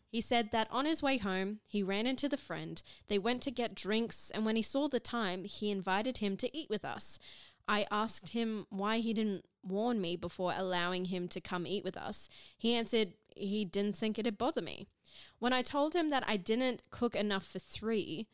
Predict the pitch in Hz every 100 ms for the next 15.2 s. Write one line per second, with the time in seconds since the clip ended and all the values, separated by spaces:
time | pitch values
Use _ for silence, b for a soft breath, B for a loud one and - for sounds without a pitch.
0 | _ 233 - 220 214 _ 214 208 262 277
1 | 269 - 233 196 - 214 202 202 196 -
2 | 196 - - - 196 190 185 180 - _
3 | _ _ _ - 87 196 - B B 196
4 | 208 349 359 - 233 196 - - 202 196
5 | 208 - 180 233 262 226 240 220 247 349
6 | 311 170 - b b b _ 214 240 302
7 | - 226 180 143 311 - - b b b
8 | - 185 185 180 180 185 _ _ _ _
9 | _ - - 226 277 - 196 233 214 208
10 | 208 208 170 196 330 _ _ _ - 226
11 | 202 202 - 302 330 285 - 233 220 208
12 | 220 - 196 - 190 156 214 - 214 208
13 | 180 170 196 208 185 190 - 208 226 269
14 | - 190 175 - 190 180 180 - 190 151
15 | 170 254